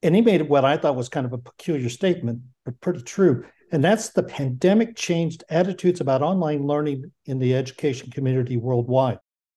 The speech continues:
He stated, "During those two years, we took a leap forward of ten years, where teaching and learning online activity was publicly accepted." And he meant this from a worldwide basis.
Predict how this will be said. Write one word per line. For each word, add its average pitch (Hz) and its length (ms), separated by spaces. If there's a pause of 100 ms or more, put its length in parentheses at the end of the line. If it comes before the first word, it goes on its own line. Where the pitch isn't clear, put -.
(140)
He 185 120
stated, 175 420
"During 160 260
those 135 180
two 175 200
years, 135 320
we 143 120
took - 160
a 131 40
leap 135 440
forward 131 320
of - 120
ten 160 360
years, 107 440 (600)
where 120 120
teaching 156 540
and 120 160
learning 139 340
online 131 640 (360)
activity 151 920 (420)
was 131 140
publicly 156 720
accepted." 123 500
And 123 160
he 170 120
meant 170 220
this 151 180
from 127 200
a 127 60
worldwide 127 840
basis. 120 680